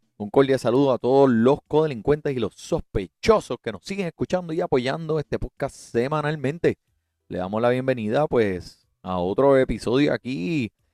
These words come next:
eh, de Fantasy Deporte, que, como todos sabemos, nos estamos acercando a esa fecha de cambio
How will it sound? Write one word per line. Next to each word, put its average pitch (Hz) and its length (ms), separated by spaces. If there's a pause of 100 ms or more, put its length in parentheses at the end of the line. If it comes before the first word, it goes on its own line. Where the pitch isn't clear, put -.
(200)
eh, 90 680 (340)
de 104 100
Fantasy 110 440
Deporte, 131 800
que, 95 440 (460)
como 90 360 (100)
todos 104 240
sabemos, 113 400
nos 107 160
estamos 107 440
acercando 127 840
a 98 140
esa 123 180
fecha 143 300
de 139 100
cambio 131 720